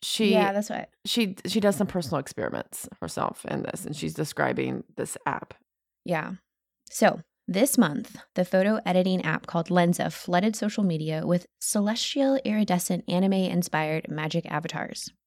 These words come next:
Speaker 2: Essentially, you give this app pictures of yourself and it provides an A I generated sort of anime meets cartoon image of you. Yeah, so this article is written by Olivia Snow. Um, she's written a few pieces about the implications of A I,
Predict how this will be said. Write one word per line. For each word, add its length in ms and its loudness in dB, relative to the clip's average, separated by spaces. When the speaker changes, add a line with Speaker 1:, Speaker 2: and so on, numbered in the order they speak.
Speaker 2:
Essentially, 460 2
you 140 4
give 180 -2
this 180 2
app 180 2
pictures 420 -2
of 140 -2
yourself 400 -2
and 80 -4
it 100 -2
provides 380 -2
an 140 -2
A 260 4
I 200 0
generated 580 -2
sort 180 0
of 220 -4
anime 500 0
meets 420 -6
cartoon 520 -2
image 360 -4
of 120 -6
you. 280 -4
Yeah, 140 6
so 140 2
this 120 2
article 320 6
is 100 6
written 140 4
by 120 2
Olivia 360 -2
Snow. 540 6
Um, 440 0
she's 260 4
written 260 2
a 100 2
few 220 -2
pieces 380 0
about 200 0
the 80 2
implications 640 6
of 160 2
A 160 2
I, 300 2